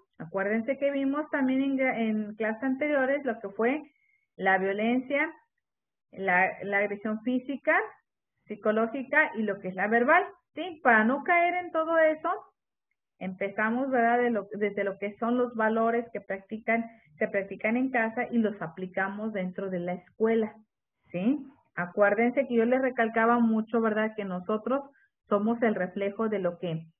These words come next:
nosotros aprendemos en casa. Entonces, sí debemos de aprender a aceptar a otras personas que son diferentes a nosotros, ¿de acuerdo? Entonces, aquí vemos la imagen de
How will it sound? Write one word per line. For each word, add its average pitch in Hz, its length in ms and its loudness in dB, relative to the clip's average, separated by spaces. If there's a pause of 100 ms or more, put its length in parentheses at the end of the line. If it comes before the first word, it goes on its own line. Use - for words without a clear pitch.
(140)
nosotros 185 540 -6
aprendemos 180 720 -4
en 180 180 -4
casa. 214 420 -2
Entonces, 190 540 -4 (720)
sí 214 220 4
debemos 220 520 6
de 220 80 2
aprender 196 560 -2
a 214 80 2
aceptar 202 640 -4 (720)
a 196 140 2
otras 202 440 -2
personas 196 440 -4
que 190 140 -8
son 185 160 -6
diferentes 185 580 -4
a 180 100 -4
nosotros, 165 520 -6 (480)
¿de 143 100 -8
acuerdo? 220 540 0 (280)
Entonces, 180 540 -6
aquí 208 280 -6
vemos 202 280 -2
la 208 80 -2
imagen 202 500 -2
de 220 240 -2